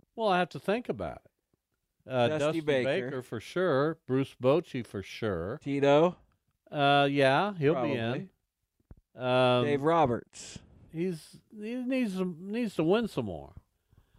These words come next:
Speaker 1: Uh,
Speaker 2: He has the highest winning
Speaker 1: yeah,
Speaker 2: percentage.
Speaker 1: he's won one World Series, and that
Speaker 2: I
Speaker 1: was in
Speaker 2: hear
Speaker 1: the
Speaker 2: ya.
Speaker 1: covid year. He's gotta win more.
Speaker 2: Brian
Speaker 1: Gotta
Speaker 2: Snitker.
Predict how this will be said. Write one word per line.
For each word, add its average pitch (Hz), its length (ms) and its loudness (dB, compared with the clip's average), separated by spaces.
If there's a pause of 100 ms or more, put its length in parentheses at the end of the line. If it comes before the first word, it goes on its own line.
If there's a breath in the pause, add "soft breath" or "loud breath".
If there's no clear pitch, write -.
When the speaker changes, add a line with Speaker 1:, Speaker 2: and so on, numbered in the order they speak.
(340)
Speaker 1:
Uh, 165 360 2
Speaker 2:
He 151 100 -2
has 185 160 2
the 156 80 2
highest 160 280 4
winning 160 260 4
Speaker 1:
yeah, - 60 -4
Speaker 2:
percentage. 196 420 -2
Speaker 1:
he's 190 60 -4
won 214 200 2
one 214 280 2
World 196 260 4
Series, 196 480 0
and 151 100 0
that 165 140 2
Speaker 2:
I - 80 0
Speaker 1:
was 180 80 -2
in 135 60 0
Speaker 2:
hear 113 100 0
Speaker 1:
the 104 80 -4
Speaker 2:
ya. 107 80 -4
Speaker 1:
covid 160 340 -4
year. 78 300 -10 (680)
He's 147 160 -4
gotta 175 220 2
win 170 260 2
more. 95 320 -2
Speaker 2:
Brian 156 320 0
Speaker 1:
Gotta - 80 -6
Speaker 2:
Snitker. - 600 0